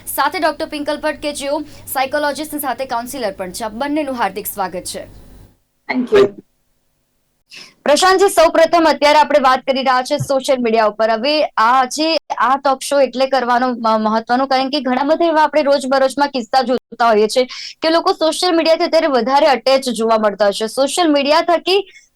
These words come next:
Speaker 1: લોકો મિત્રતા વધારે કેળવતા હોય છે, ભલે સામાજિક રીતે મ-, મિત્રતા તેની હોય કે ના હોય, પરંતુ સોશિયલ થવા ઈચ્છે છે. શું કહેશો સૌપ્રથમ આપ?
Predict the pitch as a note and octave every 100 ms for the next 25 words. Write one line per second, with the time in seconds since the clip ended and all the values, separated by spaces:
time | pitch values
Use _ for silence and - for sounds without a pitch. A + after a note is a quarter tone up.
0 | - C4+ D4 F4 F#4+ D4+ A#3+ C4+ C#4 E4+
1 | F4+ F4 E4 C4 A#3+ C#4+ C#4+ C4 B3 B3
2 | A#3 A#3+ A3 D4 D4 C4 D4 E4 C4+ A#3+
3 | B3 C#4 E4+ D#4+ D#4 D4+ D#4 D4 C#4 C4
4 | C4+ C4 C4 C#4+ C#4+ C4+ C#4 B3+ C4+ C#4
5 | C4 G#3 A#3 C4 C#4 C4 - D#4 - F#4
6 | D4+ B3 A3+ F#3+ - F#3 F#3 - _ _
7 | - E4 C4+ A3+ A#3 A3+ G3 F#3 F3+ G3
8 | F3+